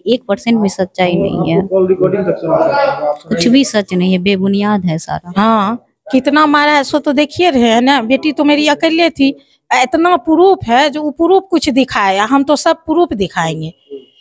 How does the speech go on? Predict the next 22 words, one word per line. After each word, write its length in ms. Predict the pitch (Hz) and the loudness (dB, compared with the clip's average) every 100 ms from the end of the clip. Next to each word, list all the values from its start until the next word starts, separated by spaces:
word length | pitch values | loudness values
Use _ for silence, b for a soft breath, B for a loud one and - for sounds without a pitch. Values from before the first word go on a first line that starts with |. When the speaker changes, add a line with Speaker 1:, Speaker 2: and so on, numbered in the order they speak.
| B _ | B _
Speaker 3:
ऐसा 200 | 233 269 302 | 0 2 0
ऐसा 200 | - 330 | 2 0
वीडियो 360 | 285 294 349 | 0 2 2
बना 240 | 339 330 330 | 2 0 -2
के 140 | 330 | -2
भेजा 300 | 294 311 359 | -2 2 0
है 180 | 339 285 | 0 0
ना, 300 | 254 277 220 | 0 0 0
ऐसा 220 | 240 294 | 0 0
ऐसा 200 | 262 277 | 0 0
रिकॉर्डिंग 520 | 262 262 285 269 262 | -2 0 -2 0 2
है, 120 | 240 247 | 4 4
हम 140 | 254 | 2
सब 180 | 254 294 | 0 -4
कुछ 220 | 359 - | -4 -2
रखे 280 | 226 - 175 | -4 -4 -10
हुए 220 | 156 160 | -8 -8
हैं, 140 | 165 175 _ _ | -8 -10 _ _
सब 200 | - 233 | -4 0
कुछ 200 | 302 - | 0 0
दिखाएंगे। 540 | 190 170 175 170 180 - _ _ - _ _ | -2 -4 -8 -8 -14 -16 _ _ -20 _ _
हाँ, 360 | 196 190 160 | -4 -2 -4